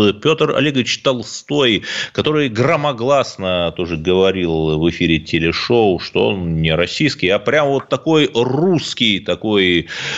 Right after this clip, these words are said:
хардкорнейший депутат, и что-то вот мы не слышали каких-то жестких заявлений в адрес, э, Зай- или против, да хоть каких-то. Такое ощущение, что вот, э, те,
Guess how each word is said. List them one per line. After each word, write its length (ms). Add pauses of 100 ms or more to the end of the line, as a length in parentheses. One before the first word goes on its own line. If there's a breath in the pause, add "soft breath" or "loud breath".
(120)
хардкорнейший 1200
депутат, 640
и 120
что-то 380
вот 200
мы 240
не 160
слышали 800
каких-то 400
жестких 460
заявлений 1000
в 180
адрес, 560
э, 340 (440 loud breath)
Зай- 580
или 140
против, 420
да 140
хоть 360
каких-то. 840
Такое 420
ощущение, 680
что 280
вот, 280
э, 140
те, 460